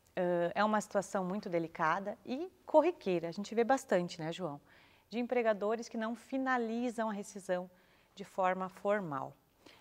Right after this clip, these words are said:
né? Sim, esses documentos da rescisão têm que ser entregues a você. E você tem sim que fazer o exame demissional.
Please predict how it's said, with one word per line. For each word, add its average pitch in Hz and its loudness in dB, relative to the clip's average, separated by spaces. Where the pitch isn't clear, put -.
né? 156 -8
Sim, 240 -2
esses 185 -6
documentos 190 -4
da 185 -4
rescisão 170 -6
têm 202 -4
que - -18
ser 202 -2
entregues 202 4
a 160 0
você. 156 -8
E 208 -6
você 233 -2
tem 254 -2
sim 233 -4
que - -12
fazer 190 -2
o 208 -4
exame 185 0
demissional. 180 -4